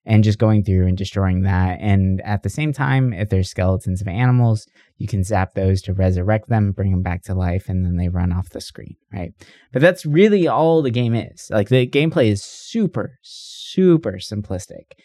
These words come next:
There's not much to it. But for some reason, this game has gotten so much traction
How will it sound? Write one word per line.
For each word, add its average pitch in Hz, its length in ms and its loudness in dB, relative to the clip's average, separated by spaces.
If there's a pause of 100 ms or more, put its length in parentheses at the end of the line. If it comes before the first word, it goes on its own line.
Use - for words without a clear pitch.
(260)
There's 98 180 -4
not 120 320 2
much 120 320 -8
to 87 200 -8
it. 55 180 -16 (580)
But 123 200 0
for 131 120 -6
some 170 280 -4
reason, 156 440 -2
this 170 240 0
game 143 480 0
has 113 240 -4
gotten 117 340 -4
so - 440 -8
much 214 240 -4
traction 117 640 -6